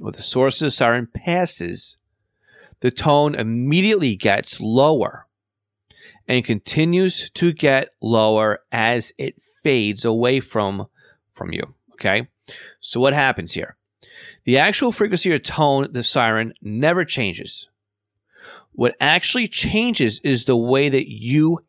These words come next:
hear it, thanks to Doppler. You see, when the siren is coming towards you, the sound waves are compressed. And as the siren leaves you,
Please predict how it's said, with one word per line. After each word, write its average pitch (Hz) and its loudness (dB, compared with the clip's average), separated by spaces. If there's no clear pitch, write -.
hear - -2
it, 76 -6
thanks 113 -2
to 92 -2
Doppler. 151 0
You - -2
see, 180 2
when 160 2
the 139 0
siren 220 0
is 151 -2
coming 160 -2
towards 160 0
you, 98 -4
the 101 -6
sound 127 0
waves 107 0
are 87 0
compressed. 131 -2
And 135 0
as 135 2
the 110 -6
siren 151 0
leaves 208 0
you, 92 -2